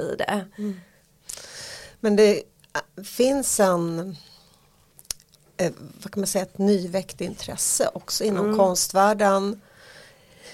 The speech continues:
Speaker 1: ehm, som är roligt, och jag tror att det behövs just nu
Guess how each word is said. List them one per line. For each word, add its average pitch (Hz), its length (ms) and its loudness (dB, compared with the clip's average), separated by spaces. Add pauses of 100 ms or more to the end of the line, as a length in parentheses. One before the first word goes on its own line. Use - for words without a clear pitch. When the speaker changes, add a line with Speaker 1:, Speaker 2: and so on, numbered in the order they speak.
(140)
Speaker 1:
ehm, 180 640 2 (920)
som 180 680 4 (100)
är 190 180 0
roligt, 190 920 0 (100)
och - 420 2 (360)
jag - 280 0
tror - 440 -6
att - 180 -8
det - 120 -6
behövs 247 600 0
just - 280 -2
nu 214 180 -2